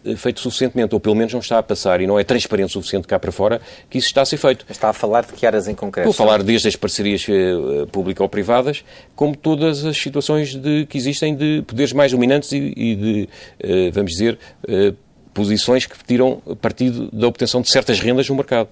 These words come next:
Speaker 2: Mas estamos a falar de rodovias, portanto, autoestradas, as P P Ps, estamos a falar de que áreas? Da energia
Speaker 1: Estamos a
Speaker 2: também?
Speaker 1: falar das áreas de energia ou das telecomunicações ou de outras áreas. Quer dizer, todas essas áreas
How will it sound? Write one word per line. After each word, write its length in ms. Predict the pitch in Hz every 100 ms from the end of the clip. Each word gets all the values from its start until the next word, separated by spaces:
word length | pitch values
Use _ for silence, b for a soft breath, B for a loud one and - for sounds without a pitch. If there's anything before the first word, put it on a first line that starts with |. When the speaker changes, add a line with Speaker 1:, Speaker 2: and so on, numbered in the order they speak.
| -
Speaker 2:
Mas 80 | -
estamos 220 | - 95
a 60 | 92
falar 260 | 113 120
de 80 | -
rodovias, 640 | 98 104 101 98 143 165
portanto, 240 | - 98 92
autoestradas, 760 | 90 92 - 117 135 147 127
as 120 | 98
P 160 | - 92
P 120 | -
Ps, 180 | 92 131
estamos 240 | 139 113 104
a 80 |
falar 260 | 107 104 104
de 80 | -
que 140 | -
áreas? 160 | 92 87
Da 80 | 98
energia 400 | 98 90 107 143
Speaker 1:
Estamos 220 | 185 160
a 40 |
Speaker 2:
também? 60 | 113
Speaker 1:
falar 160 | 92
das 180 | 82 80
áreas 320 | 85 82 73
de 80 | 78
energia 420 | 80 76 73 139
ou 80 | 160
das 160 | 95 85
telecomunicações 720 | 78 80 76 76 113 147 147
ou 80 | 110
de 80 | 95
outras 280 | 87 90
áreas. 260 | 151 123 80
Quer 80 | -
dizer, 160 | 82
todas 300 | 85 151 131
essas 260 | 127 120 95
áreas 260 | 85 87